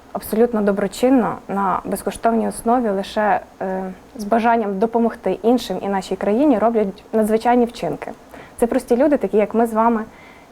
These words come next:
е, звичайні громадяни, які мали, мають свої професії, е, різні національності, різні віросповідання, але їх об'єднує єдина мета — це діями допомогти нашій країні. І їм це виходить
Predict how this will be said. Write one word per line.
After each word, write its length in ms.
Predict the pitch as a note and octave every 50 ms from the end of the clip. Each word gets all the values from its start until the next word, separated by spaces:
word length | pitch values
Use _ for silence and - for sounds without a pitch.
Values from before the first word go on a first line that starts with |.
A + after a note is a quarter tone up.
| -
е, 260 | - F3+ F3+ F3+ F3 - -
звичайні 320 | F#3+ G3 - A#3+ B3 A#3+
громадяни, 480 | A3+ G#3+ G#3+ G#3 G3+ G3+ A#3+ C#4 C#4 A#3+
які 220 | G#3+ F#3+ - G3+
мали, 400 | G#3 G#3 G#3 G#3 G3+ G3 F#3+ - -
мають 280 | A3+ A3+ A3+ A3 A3 -
свої 260 | A3 A#3 C4 A#3+ A#3
професії, 760 | A#3+ - F#3 - - A3 A3 A3 - - - F#3+ F3+ F3+ E3+
е, 280 | E3 - - - - - - - - - - - - - - - - - - - - - - - - - - G#3+ -
різні 300 | A#3+ C4 E4 C#4 C#4 C4+
національності, 800 | B3+ A#3+ A#3 - G#3 G3 F#3 F#3 F#3+ F#3 F3+ F3+ - - - F#3
різні 240 | A3 A3+ A3+ A#3 A3+
віросповідання, 880 | G#3+ G3+ G3+ - - F#3 F#3 F#3 F#3 F#3+ G#3+ C#4+ D4 C4+ A3 F#3 - -
але 280 | - F#3+ G3 G#3 G#3 G#3
їх 180 | A3 A3+ A3+
об'єднує 360 | A3+ G#3 A3+ A#3 A3 G#3+ G#3
єдина 420 | G3+ G3+ F#3+ G#3 G#3 G#3 G3 G3 G3 - - - - - - - -
мета — 420 | F#3 F#3+ F#3+ F#3+ - A3+ A#3 C4 D4+ D4+ - - - - - - -
це 300 | - A3 A3 A3 G#3 - - - -
діями 500 | G3+ F#3 G3 A3 C4 D4 D#4+ D4+ D4 C4+
допомогти 480 | A3+ A3 - G3+ G#3 G3+ - - B3
нашій 280 | A#3 G#3 G3+ - - G3+
країні. 440 | - - F#3+ F3+ F3+ - - - - -
І 60 | A3
їм 140 | A#3 C4 C4
це 120 | B3+ A3
виходить 440 | G3+ G3 - G#3+ G#3+ G3+ G3 -